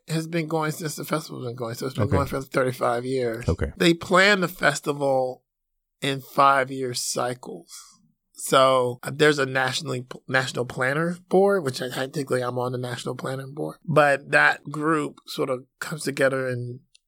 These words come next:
Speaker 1: ideates on, like, what's gonna be the theme for the next five years, and then in that five years, that, that when they're designing the programming for the festival at writ large, they're really sort of thinking about, okay, this is our, this is our theme. And so back in twenty,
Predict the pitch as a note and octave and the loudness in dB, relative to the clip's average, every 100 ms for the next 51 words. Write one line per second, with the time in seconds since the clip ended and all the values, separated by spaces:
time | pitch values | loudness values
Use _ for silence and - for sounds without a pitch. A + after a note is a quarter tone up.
0 | - C3+ C#3 C3+ C3 - C3+ B2 B2 D3+ | 0 2 2 -4 -6 -4 -2 -2 -4 0
1 | D#3+ D#3+ C#3 C3+ B2+ B2 C#3+ C3+ C3+ C3 | -2 0 -4 -2 -4 -2 -4 -2 -4 -6
2 | B2+ A#2+ B2 - - F#3 E3 C#3 D#3+ G#3 | -4 -6 -6 -16 2 4 6 6 2 4
3 | F#3 D3 C#3+ - C#3+ D#3+ D3+ - _ _ | 6 6 2 -4 -2 -2 -2 -8 _ _
4 | _ E3 E3+ D#3+ - D#3+ D3 D#3 E3 C#3+ | _ 4 4 4 4 6 6 2 0 2
5 | C#3 F3 C#3 B2+ - _ _ _ D#3 C#3 | 0 0 2 2 -2 _ _ _ 2 2
6 | D3+ D3 C#3 C#3 C3+ C#3 D3 D3+ C3+ B2 | 0 -2 0 0 -2 0 2 2 2 -2
7 | A#2 - C#3+ C#3 B2+ A#2+ F3 B2+ - C3 | -10 -4 0 0 -2 -4 -6 -8 -2 -2
8 | - C#3 A#2+ B2+ - - - D3 D3+ C#3 | -2 -4 -2 -2 -2 -2 0 6 6 6
9 | C#3 C3 C#3 C3 C#3 C3 B2+ C#3 C#3 C3 | 2 -4 -4 -6 -6 -6 -6 -6 -4 -4
10 | B2+ B2+ C3 C3+ C3+ C#3+ D3 C3+ A#2+ A#2+ | -2 -4 -6 -6 -6 -6 -6 -4 -4 -6
11 | B2 _ _ _ _ _ _ - D3+ B2 | -10 _ _ _ _ _ _ 0 2 2
12 | A#2+ - C#3 B2+ A#2 A#2+ - C3+ C3+ C3+ | 0 0 0 2 4 2 0 -4 2 4
13 | C3+ C3 C3 D3 D3+ - B2+ B2 B2 - | 4 2 4 6 6 2 -6 -6 -10 -18
14 | - C3+ C3+ C3+ C3 B2+ B2+ B2 | -18 -10 -8 -6 -8 -10 -12 -14